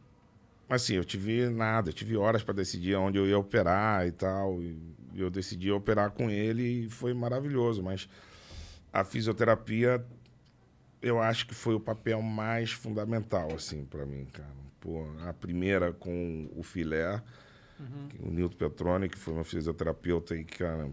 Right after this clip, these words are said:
Speaker 1: pô, a gente ficou um ano e meio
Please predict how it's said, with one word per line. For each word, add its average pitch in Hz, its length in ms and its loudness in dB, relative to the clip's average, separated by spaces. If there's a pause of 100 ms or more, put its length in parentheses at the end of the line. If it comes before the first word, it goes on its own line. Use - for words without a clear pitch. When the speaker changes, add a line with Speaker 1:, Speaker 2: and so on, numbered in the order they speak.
(140)
Speaker 1:
pô, 80 220 -4
a 78 80 -6
gente 80 400 -6
ficou 80 800 -4 (1400)
um 98 260 2
ano 90 180 4
e - 20 4
meio 82 400 2